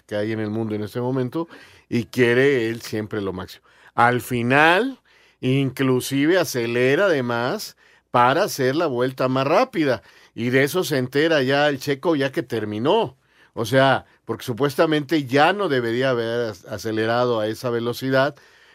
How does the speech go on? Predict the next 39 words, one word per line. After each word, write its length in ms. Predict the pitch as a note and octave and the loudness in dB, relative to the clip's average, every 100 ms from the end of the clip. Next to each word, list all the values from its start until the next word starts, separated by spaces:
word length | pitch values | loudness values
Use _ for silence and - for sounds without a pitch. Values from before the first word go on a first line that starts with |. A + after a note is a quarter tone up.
| _ | _
porque 340 | A#2 A#2+ B2 | 0 0 -2
ponía 360 | A#2+ B2 C3 C3+ | -2 0 2 0
en 140 | C#3+ | 0
riesgo 880 | C3 C#3 C#3 C3+ B2 C#3 B2+ G#2+ G#2 | 0 0 2 0 0 0 2 0 -4
al 120 | A2 A2 | -6 -2
propio 420 | B2+ A#2+ C3 B2+ | -2 0 -2 0
carro, 380 | C#3+ C#3+ C#3 D#3 | 4 4 2 -6
porque 220 | C3 A2 | -6 -8
decía 280 | G2 A#2 A2 | -6 -6 -4
que 100 | A2+ | -4
le 100 | G#2 | -2
venía 260 | G#2 A2 | -2 -4
fallando 520 | G#2+ G#2 A2+ A2+ A#2+ | -4 -2 -2 0 2
algo, 360 | C#3+ C#3+ C#3+ F#3+ - - - | 2 2 0 -4 -6 -20 -18
más 260 | - A#2+ B2+ | -4 0 2
bien 240 | C#3 C#3 | 4 4
lo 100 | C3 | 4
cuidó 460 | B2 B2 A#2+ C3+ C3+ | 2 -2 0 2 2
para 200 | A#2+ G#2+ | -4 -4
la 140 | G#2+ | -2
última 380 | B2 D3+ E3 D3 | -2 0 0 0
vuelta. 480 | C#3+ D#3 D#3+ F3 F3 - - - _ | 2 0 0 -2 -4 -8 -20 -20 _
¿Quién 200 | - F#3+ | -2 2
es 120 | G#3+ | 4
la 80 | G#3 | 4
vuelta 260 | G#3 A3 G3+ | 2 2 0
más 180 | G3+ G#3 | 0 2
rápida? 480 | G#3 G3 E3 C3+ | 2 2 2 2
La 180 | A2+ C#3 | 0 -4
tiene 200 | C3+ F#3+ | -2 -2
el 60 | F#3+ | -2
Checo, 380 | F#3 F#3+ D3 E3 | -2 -4 0 -2
ok, 160 | F#3+ F#3 F3+ B2 | -2 -2 -2 -4
vuelta 360 | G#2+ G3+ A3 G3+ | -2 -4 -2 -4
más 140 | G3 | -2
rápida, 260 | G#3+ G3 E3 | -2 -4 -4
y 100 | C#3 | 0
la 180 | C3+ C#3 | 2 4
dio, 360 | D#3+ E3 F#3+ | 6 4 2